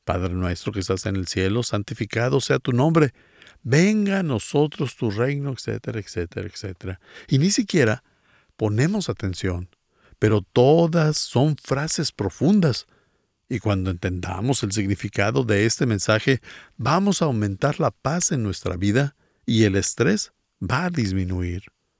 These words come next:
Permíteme que te dé un pequeño resumen de lo que veremos en los próximos mensajes. No quiero que te pierdas ni uno de esta serie.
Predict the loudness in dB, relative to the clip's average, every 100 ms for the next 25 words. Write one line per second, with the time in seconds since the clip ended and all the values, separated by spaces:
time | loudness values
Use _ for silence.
0 | _ _ _ -2 0 0 0 0 -2 -2
1 | 2 2 0 -4 -10 -2 0 2 2 2
2 | 2 2 0 0 2 2 2 0 -2 -2
3 | 0 0 0 -2 -2 -2 -2 -2 -2 0
4 | -2 -2 -2 -4 -4 -6 -10 -12 _ _
5 | _ _ -4 -2 0 0 2 2 2 -4
6 | -14 -4 0 4 4 2 0 0 2 2
7 | 2 2 2 2 4 2 0 0 0 0
8 | -2